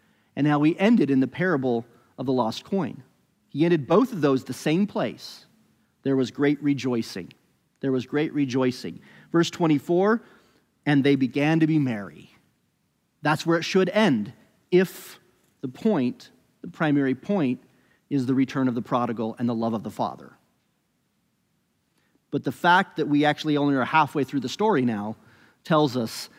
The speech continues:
that's not the primary point. There's more to it than that. Now, I hope you understand what I'm saying. I'm saying that those are valid secondary points in the parable that can be applied. This parable can absolutely be a comfort to those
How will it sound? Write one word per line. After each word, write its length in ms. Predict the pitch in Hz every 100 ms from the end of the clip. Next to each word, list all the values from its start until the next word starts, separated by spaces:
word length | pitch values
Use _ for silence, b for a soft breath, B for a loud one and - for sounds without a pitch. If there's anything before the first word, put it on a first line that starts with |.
| b
that's 240 | 156 151 -
not 200 | 220 -
the 60 |
primary 420 | - 156 131 110 -
point. 460 | 202 208 - - _
There's 160 | 135
more 240 | 143 170 160
to 280 | - 233 156
it 100 | -
than 160 | 120
that. 400 | 147 98 - - _ _ _ _ _ _
Now, 120 | 139 135 139
I 60 |
hope 180 | 170 196
you 60 | 175
understand 340 | 151 175 151
what 80 | 127
I'm 120 | 117
saying. 400 | - 208 123 113 b b 135
I'm 140 | 135
saying 320 | - 180 151
that 180 | 139 139
those 220 | 165 147
are 360 | - 156 147 127 b b -
valid 720 | 127 151 156 175 170 165 135
secondary 640 | - 175 175 165 143 143
points 340 | - 170 156 175
in 140 | 175
the 60 | 156
parable 340 | 190 190 147
that 120 | 151
can 220 | 160 156 139
be 120 | 127
applied. 440 | 123 208 127 107 B B B
This 180 | 175 -
parable 400 | 180 214 160 143
can 180 | 170 165
absolutely 760 | 175 160 - 143 185 208 151
be 120 | 131
a 80 | 143
comfort 440 | - 196 160 151
to 60 | 151
those 400 | 135 180 151